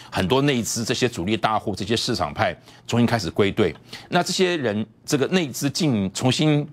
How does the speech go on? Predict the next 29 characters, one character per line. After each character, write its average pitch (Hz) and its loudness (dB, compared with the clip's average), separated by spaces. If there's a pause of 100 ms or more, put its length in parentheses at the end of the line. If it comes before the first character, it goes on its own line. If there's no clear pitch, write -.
归 156 2
队， 131 -2
那 123 0
基 147 0
本 123 -2
上 104 0
他 - -4
们 117 0
的 107 2
重-， - -2
操 131 0
作 135 -2
重 123 0
点 82 -4 (300)
都 160 4
是 135 -2
在 135 2
那 127 0
些 123 2
有 110 4
本 92 -2
质 80 -6
或 127 0
是 120 0
前 113 0
景 104 -4
看 107 -2
好 80 0
的 85 0